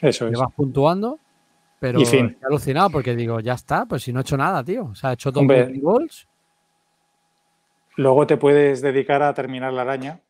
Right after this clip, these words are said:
Speaker 1: que, eh, creo que terminándola da algo, pero no te lo sé decir con certeza, pero podría ser que ahí quede algo, terminar la
Speaker 2: Eso.
Speaker 1: araña completa.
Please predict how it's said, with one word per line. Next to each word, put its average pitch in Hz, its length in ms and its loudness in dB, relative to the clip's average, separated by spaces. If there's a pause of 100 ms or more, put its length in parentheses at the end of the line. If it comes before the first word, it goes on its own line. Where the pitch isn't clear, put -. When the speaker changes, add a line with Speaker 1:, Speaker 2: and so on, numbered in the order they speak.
Speaker 1:
que, 110 340 -14
eh, 104 280 -12 (300)
creo 131 220 2
que 165 100 2
terminándola 143 640 0
da 131 180 0
algo, 104 400 -10
pero 113 220 -10
no 113 120 -12
te 127 120 -6
lo 120 100 -4
sé 123 140 -6
decir 120 320 -6
con 113 300 -8
certeza, 120 480 -4
pero 104 440 -4 (460)
podría 120 360 2
ser 127 320 -4
que - 120 -2
ahí 117 240 -2 (100)
quede 123 260 4
algo, 107 320 -6 (140)
terminar 120 380 -4
la 120 100 0
Speaker 2:
Eso. 120 100 0
Speaker 1:
araña 113 160 -4
completa. 113 480 -6